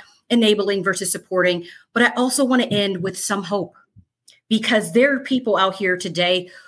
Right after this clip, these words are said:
who may feel hopeless. In your stories, even though there's been loss, or even though there's been, you know, times where you were separated from your children, all of you are standing here today as testaments of hope. So I want to end, and I'll start with you, Anita, um, and we'll work our way backwards.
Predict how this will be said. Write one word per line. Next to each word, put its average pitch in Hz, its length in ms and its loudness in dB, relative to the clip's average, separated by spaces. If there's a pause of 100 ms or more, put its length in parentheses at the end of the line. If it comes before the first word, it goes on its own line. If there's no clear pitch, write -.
(120)
who 226 300 0
may 214 220 0
feel 247 140 0
hopeless. - 640 -8 (100)
In 214 140 4
your 233 200 4
stories, 202 720 0
even 247 340 2
though 214 420 2 (220)
there's 202 220 0
been 196 260 -4
loss, 196 480 2
or 180 120 0
even 233 320 2
though 220 260 2
there's 180 300 0
been, 196 380 0 (220)
you 202 80 0
know, 190 80 4
times 226 320 2
where 214 100 0
you 202 120 -2
were 196 80 2
separated 214 480 0
from 190 140 -4
your 180 100 0
children, 202 400 -2
all 214 180 0
of 220 100 -2
you 214 140 -4
are 196 80 -2
standing 196 400 -2
here 180 140 -6
today 180 520 2 (320)
as 185 180 0
testaments 180 560 -2
of 170 100 -8
hope. 160 240 -2
So 190 140 2
I 190 80 6
want 214 420 2
to 220 320 -2 (280)
end, 214 260 4
and 180 80 4
I'll 175 100 2
start 214 260 2
with 208 140 -4
you, 202 160 -2
Anita, 208 420 0 (460)
um, 175 300 2
and 170 120 0
we'll 180 120 2
work 196 200 0
our 196 80 0
way 190 140 0
backwards. 190 600 -4